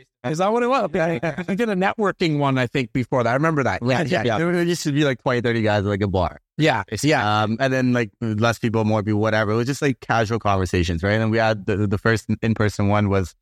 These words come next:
Speaker 3: uh, at your office, right? So that was great as well. And then covid hit, and, um, a-, and then at that point, I think Austin has his blog T O article or one of those articles come up.
Speaker 2: Yeah.
Speaker 3: And so the Rise, um,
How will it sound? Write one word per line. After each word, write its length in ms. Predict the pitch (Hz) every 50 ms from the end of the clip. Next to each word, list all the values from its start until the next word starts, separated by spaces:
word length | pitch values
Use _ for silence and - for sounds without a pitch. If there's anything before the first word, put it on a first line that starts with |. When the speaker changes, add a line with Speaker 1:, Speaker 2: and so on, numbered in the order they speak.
| _ _ _ _ -
Speaker 3:
uh, 160 | - 82 80
at 160 | 82 95 87 87
your 220 | 110 127 139 139
office, 380 | 139 139 131 - 127 123 110 -
right? 140 | 104 98
So 100 | - 98
that 80 | 95 92
was 100 | 90 80
great 180 | - 95 90 90
as 160 | 87 82 -
well. 300 | 113 120 117 117 - _ _ _ _ _
And 100 | - 175
then 80 | 208 208
covid 360 | - - 143 151 147 151 139
hit, 300 | 139 139 135 135 135 127
and, 360 | 120 110 110 110 107 107 104
um, 540 | 104 101 98 98 101 98 101 101 101 95 95 - _ _ _ _ _ _ _ _ _ _ _ -
a-, 140 | 113 117 - 131
and 140 | 127 127 156
then 80 | 196
at 100 | 269 226
that 220 | 156 123 120 113 -
point, 300 | - 127 120 113 113 101
I 80 | 107 101
think 160 | - 113 95
Austin 260 | 107 107 - - 110
has 120 | 104 101
his 80 | 98 90
blog 260 | 87 101 101 101 95
T 140 | - - 98
O 60 | 95 95
article 280 | 92 92 92 - 92
or 200 | 85 85 85 85
one 160 | 87 95 101
of 60 | 98 95
those 140 | 92 82
articles 320 | 87 85 87 85 92 85 -
come 180 | - 90 85
up. 60 | 87 87
Speaker 2:
Yeah. 200 | 101 92 95 107 - _ _ _ _ -
Speaker 3:
And 160 | 92 101 98
so 100 | - 107
the 140 | 104 110 107
Rise, 400 | 110 110 110 113 113 110 92 101
um, 400 | 101 95 92 92 90 90 90